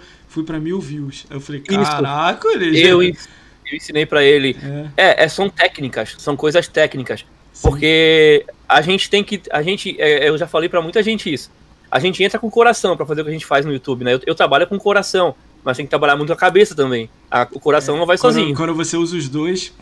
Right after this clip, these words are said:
Speaker 1: explode,
Speaker 2: É.
Speaker 1: né?
Speaker 2: Quando o cara usa os dois, tipo, fazer o que gosta. É, tipo, eu sou apaixonado por Xbox e por videogame.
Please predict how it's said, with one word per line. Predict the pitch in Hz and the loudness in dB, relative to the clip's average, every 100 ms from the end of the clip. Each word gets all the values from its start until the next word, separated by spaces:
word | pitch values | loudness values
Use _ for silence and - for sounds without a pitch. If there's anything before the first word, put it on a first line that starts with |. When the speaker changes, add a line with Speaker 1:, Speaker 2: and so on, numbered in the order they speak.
| 156 | -14
Speaker 1:
explode, | 147 - 143 135 123 135 | -12 -6 0 2 2 0
Speaker 2:
É. | |
Speaker 1:
né? | 139 139 _ _ _ _ | -10 -16 _ _ _ _
Speaker 2:
Quando | 165 190 | 0 2
o | |
cara | 190 190 | 4 4
usa | 170 185 | 4 2
os | 202 151 | -2 -2
dois, | 156 202 165 - | 2 2 2 -4
tipo, | 180 156 127 - _ - | -10 -6 -8 -10 _ -4
fazer | 156 185 202 | -2 2 2
o | 269 | 2
que | 240 226 | -2 -6
gosta. | 156 139 120 - _ _ _ _ _ _ - | 0 2 0 -4 _ _ _ _ _ _ -8
É, | 131 131 | -4 -4
tipo, | - 147 | -4 -8
eu | 143 | -4
sou | 156 | -4
apaixonado | 190 208 196 196 | -4 -4 -4 -2
por | 202 202 | -2 -2
Xbox | 165 170 165 | 0 0 0
e | 165 | -4
por | 175 165 | -10 -6
videogame. | 165 165 147 117 | -2 0 0 -2